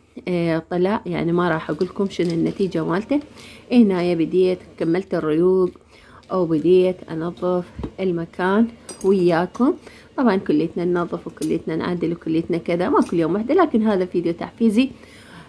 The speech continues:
للي قاعد ما يحب يشتغل، <laughs> ما يحب يعني، يحب يعني شلون يبا يعني فيديو نايم على المخدة هسه يحب يسوي. لا، هاي أنا والله دا أسوي هالشغلات.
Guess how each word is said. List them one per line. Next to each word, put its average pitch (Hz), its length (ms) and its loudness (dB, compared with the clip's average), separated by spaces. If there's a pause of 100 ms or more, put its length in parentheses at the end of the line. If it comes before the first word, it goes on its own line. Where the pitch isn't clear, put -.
(100)
للي 220 420 4
قاعد 180 640 2
ما 190 200 0
يحب 185 380 0
يشتغل، 175 840 2 (120)
<laughs> - 100 -10
ما 190 300 6
يحب 214 360 2
يعني، 175 340 2 (400)
يحب 226 280 2
يعني 190 420 4
شلون 185 460 -2
يبا 175 380 0
يعني 160 320 -2
فيديو 175 340 2
نايم 170 320 2
على 175 140 0
المخدة 180 480 -2
هسه 180 380 -4 (140)
يحب 208 220 0
يسوي. 185 220 0
لا، 285 160 6
هاي 214 140 4
أنا 175 220 0
والله 151 220 -2
دا 160 160 -6
أسوي 165 320 -6
هالشغلات. 190 480 -2